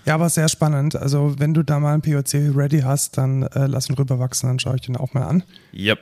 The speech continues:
Speaker 1: Ähm, kommen wir zum nächsten Feedback und Rückblick. Äh, ich habe in meiner Band hier im Pfaffenhofen gespielt,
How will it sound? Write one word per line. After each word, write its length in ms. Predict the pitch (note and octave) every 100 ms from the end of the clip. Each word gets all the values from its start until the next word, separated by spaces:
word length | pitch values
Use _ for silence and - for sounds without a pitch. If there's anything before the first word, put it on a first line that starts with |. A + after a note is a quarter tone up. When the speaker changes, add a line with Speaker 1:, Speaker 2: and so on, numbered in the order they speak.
| _ _ _ _ _ _ _ _ -
Speaker 1:
Ähm, 520 | D#3 D#3 F3 G3 G3+ - -
kommen 160 | F3 F3+
wir 80 |
zum 140 | - E3+
nächsten 580 | G3 - - D3+ D3+ C#3
Feedback 420 | E3+ D3 D3 D3
und 80 | C#3+
Rückblick. 540 | D#3 - D3+ D#3+ - - - B2+ -
Äh, 260 | D3 D3 C#3
ich 140 | -
habe 140 | D3+ E3
in 80 |
meiner 260 | D3+ D3+ D3
Band 300 | C#3 C3+ E3+
hier 120 | C#3
im 100 | D3
Pfaffenhofen 460 | D3 C#3 D3+ D#3+ C#3+
gespielt, 640 | B2+ - C#3+ E3+ -